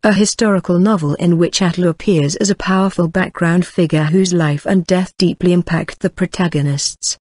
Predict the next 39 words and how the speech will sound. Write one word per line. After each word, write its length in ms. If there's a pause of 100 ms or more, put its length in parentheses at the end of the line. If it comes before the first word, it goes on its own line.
(200)
a 80
young 280
Hunnish 380
warrior 420
and 220
a 80
Germanic 600
one. 340 (120)
In 160
modern 340
Hungary 580
and 140
in 160
Turkey, 540 (200)
Atla 320
and 180
its 180
Turkish 460
variation 640
Attila 320
are 260
commonly 460
used 480 (100)
as 120
a 60
male 320
first 380
name. 380 (160)
In 100
Hungary, 560 (240)
several 420
public 520
places 720
are 120
named 440
after 360
Atla. 400 (240)
For 140
instance, 600